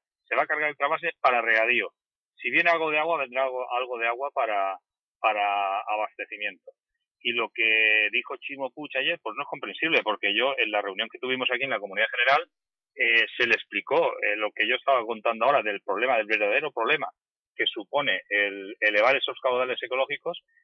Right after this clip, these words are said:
y yo creo que había quedado claro, y encima, además, eh, se, se comprometió a, a defender eso, y que si no se conseguía, iría a los tribunales. Yo no sé si es que, eh, delante de la ministra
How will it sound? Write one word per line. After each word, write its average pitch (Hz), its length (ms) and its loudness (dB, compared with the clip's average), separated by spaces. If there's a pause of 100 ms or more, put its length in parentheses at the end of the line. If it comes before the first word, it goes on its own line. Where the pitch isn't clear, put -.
(240)
y 123 200 -2
yo 151 120 2
creo 180 200 0
que 175 80 0
había 156 180 6
quedado 123 260 4
claro, 156 260 0
y 113 60 0
encima, 147 480 -6
además, 123 420 -2 (160)
eh, 113 380 0 (260)
se, 113 360 2 (360)
se 127 120 -4
comprometió 117 640 -2
a, 101 540 0
a 107 260 -2
defender 110 500 -2
eso, 175 340 -4 (800)
y 131 120 -6
que 123 120 -2
si 123 100 -10
no 123 120 -4
se 147 100 -12
conseguía, 139 540 0
iría 127 220 0
a - 20 -2
los - 120 -8
tribunales. 113 540 -8 (540)
Yo 120 120 4
no 131 120 0
sé 139 140 -2
si 123 80 -2
es 123 120 0
que, 151 120 2
eh, 104 640 0
delante 110 340 -4
de 110 40 -2
la 110 80 -2
ministra 117 480 -6